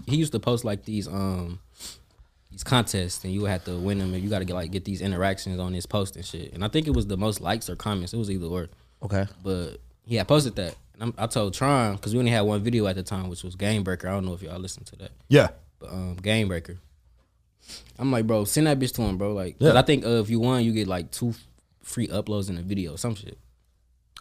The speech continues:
Speaker 1: So I'm like,
Speaker 3: Oh,
Speaker 1: "Bro, send
Speaker 3: from
Speaker 1: him."
Speaker 3: them.
Speaker 1: Yeah, I'm like, "Bro, send him that bitch so we can, you feel me, get something going with this shit." He like, "Nah, bro, fuck all that. I ain't tryna do all that. We ain't gonna win anyway." I'm like, "Bro, fuck it."
Speaker 3: <laughs>
Speaker 1: Like,
Speaker 3: You're
Speaker 1: what,
Speaker 3: like,
Speaker 1: what, what's
Speaker 3: "What?"
Speaker 1: the, uh,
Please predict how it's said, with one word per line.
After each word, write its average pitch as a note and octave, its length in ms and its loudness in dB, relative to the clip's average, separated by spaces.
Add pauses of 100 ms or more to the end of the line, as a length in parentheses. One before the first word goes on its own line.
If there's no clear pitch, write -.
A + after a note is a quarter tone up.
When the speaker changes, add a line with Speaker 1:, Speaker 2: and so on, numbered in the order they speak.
Speaker 1:
So F#2 80 0 (120)
I'm - 100 10
like, B2+ 120 8
Speaker 3:
Oh, - 40 4
Speaker 1:
"Bro, B2 120 6
send D3+ 200 6
Speaker 3:
from D#3 100 8
Speaker 1:
him." F#2+ 60 2
Speaker 3:
them. F#2+ 200 4
Speaker 1:
Yeah, A#2 200 6
I'm B2+ 80 4
like, B2+ 140 4
"Bro, A#2+ 120 2
send E3 240 2
him D#3 100 2
that C#3 120 -2
bitch B2+ 140 -4
so A#2 140 -8
we B2+ 100 -2
can, A2+ 220 -10 (640)
you A2+ 80 -20
feel B2 140 -4
me, A#2 100 0
get G#2+ 140 0
something B2 300 2
going G#2 240 0
with G#2 140 -2
this G#2+ 160 -2
shit." G2 240 -4 (680)
He A2 100 -8
like, C#2 180 -6
"Nah, F2+ 280 0
bro, E2+ 160 -6
fuck G#2 300 -2
all F2 160 -2
that. F2+ 160 -2
I G2 140 0
ain't F#2 140 -2
tryna F2 220 -6
do F#2+ 140 0
all F2+ 120 -2
that. E2+ 120 -4
We G#2+ 120 2
ain't G2 120 0
gonna F#2 140 -2
win G2 100 -2
anyway." F#2+ 480 -2 (240)
I'm B2 60 -18
like, F2 160 -6
"Bro, F2 160 -4
fuck G2 320 -4
it." E2+ 60 -4
Speaker 3:
<laughs> G2 340 2
Speaker 1:
Like, F2+ 200 -2 (420)
Speaker 3:
You're F3+ 180 4
Speaker 1:
what, - 20 8
Speaker 3:
like, D3 140 10
Speaker 1:
what, C#3 120 6
what's F3+ 200 12
Speaker 3:
"What?" A#3 80 8
Speaker 1:
the, C3 720 6
uh, G2 80 -8